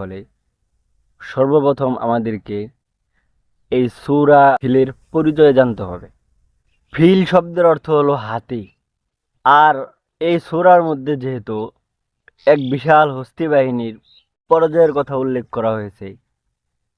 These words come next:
আর এই সূরাতুল ফিলের প্রথম আয়াতে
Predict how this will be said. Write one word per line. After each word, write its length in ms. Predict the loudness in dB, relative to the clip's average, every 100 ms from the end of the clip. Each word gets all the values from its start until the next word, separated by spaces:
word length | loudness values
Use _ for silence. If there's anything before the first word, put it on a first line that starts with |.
| _ _
আর 240 | 0 2 0 -6 _ _ -2
এই 80 | -2 -2
সূরাতুল 500 | 2 4 4 0 -6
ফিলের 280 | -6 -6 -6 -6
প্রথম 260 | -6 -4 -2 0
আয়াতে 240 | 0 -2